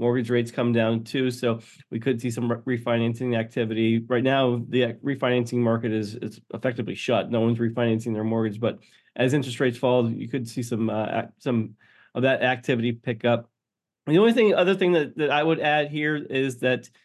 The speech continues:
uh, there is Fed speak this week. Uh, there's not, Chair Powell is not speaking, but there's a,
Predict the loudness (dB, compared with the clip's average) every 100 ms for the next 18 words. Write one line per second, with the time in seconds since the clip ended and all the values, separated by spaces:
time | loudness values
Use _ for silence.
0 | _ _ _ 0 2 2 0 -6 _ _
1 | _ 2 2 2 0 0 0 0 0 0
2 | -4 0 -2 -2 -12 _ -4 -2 2 2
3 | 0 -6 -6 0 0 -2 -12 -12 2 2
4 | 4 2 4 4 4 2 0 -2 -2 0
5 | 2 0 0 0 0 2 2 0